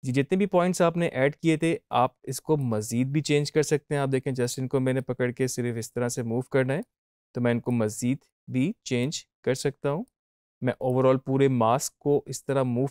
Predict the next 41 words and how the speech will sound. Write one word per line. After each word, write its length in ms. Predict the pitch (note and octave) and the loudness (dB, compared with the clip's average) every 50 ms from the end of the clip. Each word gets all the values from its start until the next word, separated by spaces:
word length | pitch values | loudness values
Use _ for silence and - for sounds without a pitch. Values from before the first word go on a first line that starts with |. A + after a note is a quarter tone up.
| _ - | _ 0
कर 100 | C#3+ C#3 | 0 0
सकता 300 | C3 - C3+ _ - C#3 | 0 -2 -6 _ -4 -4
हूँ। 160 | C#3 E3+ B3 - _ _ _ _ _ _ _ _ - | -4 -4 -6 -12 _ _ _ _ _ _ _ _ -14
इसको 200 | B2+ - - B2+ | -12 -6 -2 -2
हम 80 | B2 | -2
प्ले 220 | B2 - B2 B2 C#3 | -2 0 2 2 2
करते 260 | - D#3+ D3+ C#3+ D3+ | 4 2 0 2 0
हैं। 80 | D3 C#3+ | 0 0
आप 80 | C#3 | 0
देख 220 | C3 B2+ B2+ B2 D3 | 0 0 0 0 0
रहे 80 | C#3+ | 0
हैं 40 | C#3 | 0
इस 140 | C#3 - - | -2 0 0
वक्त 140 | D#3 D#3 _ _ - | -2 -2 _ _ -6
वीडियो 260 | - B2 B2+ B2+ C3 C3+ | -4 -2 0 2 4 4
आपकी 260 | C3 - - C3+ C3 | 2 2 0 -4 -4
प्ले 220 | - - B2 B2+ | 0 2 4 4
हुई 180 | C3+ C#3 C3+ C3+ | 6 4 4 2
है, 180 | D3 E3 F3+ - - | 2 0 -2 -4 -8
आपको 240 | C#3+ B2 - - | -8 -8 -6 -6
कुछ 280 | A#2+ - C#3+ C#3+ - - | -6 -4 -6 -6 -4 -2
भी 100 | - E3+ | 0 2
नज़र 200 | D#3 D3+ C#3+ D#3 | 2 4 4 4
नहीं 180 | D3 D3+ D3+ D3+ | 2 2 2 2
आ 100 | D3 C#3+ | 2 2
रहा, 180 | C3 C#3+ G3+ B3+ | 2 2 0 -2
लेकिन 300 | G3+ D3+ B2+ - B2+ B2 | -2 -4 -2 0 0 0
आपको 200 | A#2+ - - B2 | -2 -2 -4 -6
सिर्फ 360 | - - - C3 C#3 G3 - _ _ _ _ _ _ _ _ _ _ - | -6 -2 -2 -2 -2 -2 -6 _ _ _ _ _ _ _ _ _ _ -16
जो 340 | C3 C3 - C3 C#3 C#3+ - | -16 -6 0 4 4 4 4
एरिया 320 | - C#3 C3 B2+ C3 C3 A#2+ | 2 -2 0 2 4 2 2
आपने 200 | A#2 - C3 B2 | 2 0 -2 -2
मास्क 400 | B2 A#2 G#2+ G#2+ C3 - - _ | -2 -2 -2 -2 -2 -4 -6 _
किया 180 | - C#3 A#2+ A2 | -2 0 0 0
था, 160 | - A#2 F3+ - _ _ _ _ _ _ _ - | -2 -4 -10 -10 _ _ _ _ _ _ _ -6
वो 160 | B2 B2 B2+ | -2 -2 -2
आपको 540 | - - - A2 G2+ _ - - A2 - B3+ _ _ _ - | 0 -2 -4 -6 -6 _ -6 -6 -6 -6 -6 _ _ _ -10
नज़र 200 | G#3+ - F2+ F2 | -8 -8 -6 -6
आ 100 | E2 - | -8 -10
रहा 80 | - - | -12 -18
है। 120 | - _ | -20 _